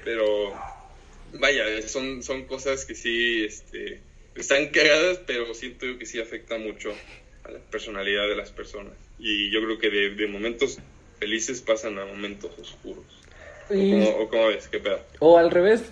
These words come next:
Speaker 2: también, ¿no? Cuando los momentos felices se disfrutan más cuando vienen después de un momento oscuro.
Speaker 1: Pues sí, o sea, pero es que, o sea, yo, yo hablo que a veces los momentos felices cambian.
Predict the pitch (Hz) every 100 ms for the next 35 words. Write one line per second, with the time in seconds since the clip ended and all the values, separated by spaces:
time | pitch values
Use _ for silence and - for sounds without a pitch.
0 | - 135 160 202 139 156 202 180 160 143
1 | 135 131 135 143 143 147 - - - -
2 | 127 135 147 127 110 135 139 135 131 143
3 | 151 - - - 127 120 120 127 139 135
4 | 120 110 - - 147 170 143 135 139 135
5 | 135 135 139 123 110 104 117 - 147 135
6 | 127 - - - - - - - - -
7 | - - - - - 113 120 139 123 127
8 | 139 139 - - 160 180 202 - 139 143
9 | 143 170 165 160 175 208 214 143 - 135
10 | 156 175 160 127 123 143 - - 117 123
11 | - 165 - - 135 113